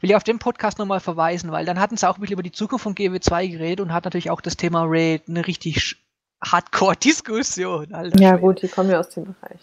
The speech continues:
Speaker 2: ne?
Speaker 1: Ja, ja, aber es war schon interessant und eins der Dinge, das halt immer wieder angesprochen wird, ist halt einfach die Reward-Struktur.
Speaker 2: Mhm.
Speaker 1: Ich mein, d-, wenn du, wenn du sowas wie einen Thron im Raid hast, das ist geil. Wenn du das haben willst, raide. Wenn du aber im Spiel andere Möglichkeiten hast für, für Dinge, wo du so bekommen hast durch das Geld und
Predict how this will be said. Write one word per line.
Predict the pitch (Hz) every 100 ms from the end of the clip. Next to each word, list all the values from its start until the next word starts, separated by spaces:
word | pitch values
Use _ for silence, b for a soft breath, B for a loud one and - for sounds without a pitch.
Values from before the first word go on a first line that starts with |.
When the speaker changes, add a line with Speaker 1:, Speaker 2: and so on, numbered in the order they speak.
| -
Speaker 2:
ne? | 170
Speaker 1:
Ja, | 175
ja, | 220 196
aber | 190
es | 214 -
war | 208
schon | 226
interessant | 214 208 - 208 208 190 175
und | 170 175
eins | 175 233 208
der |
Dinge, | 180 208 214
das | 190 180
halt | 185 233
immer | 220 196
wieder | 196 180
angesprochen | 214 - 165
wird, | 165
ist | 175
halt | 180
einfach | 170 175
die | 196
Reward-Struktur. | 196 185 226 - 269 - 185 156 _ _ _
Speaker 2:
Mhm. | 208 208 196
Speaker 1:
Ich |
mein, | 202 185 b b -
d-, | 185
wenn | 214
du, | 220 190
wenn | 214
du | 233
sowas | 214 -
wie |
einen | 208
Thron | 190 226 320
im | 233 208
Raid | 208 226 -
hast, | 226 -
das | 180
ist | 202 -
geil. | 196 196 170 170
Wenn | 180
du |
das | 170 156
haben | 156 160
willst, | 233 - 175
raide. | 175 180 165 160 - _ _ _ _ _ _ _ _ _ -
Wenn | 196
du | 202
aber | 180 185
im | 175
Spiel | - 214 202
andere | 214 269
Möglichkeiten | 269 233 196 180 170 165
hast | 165 -
für, | 175
für | - 170
Dinge, | 190 240 190
wo | 165
du | 156
so | 180
bekommen | 160 196 190
hast | 160
durch | 160
das | - -
Geld | 196 226 -
und | 170 160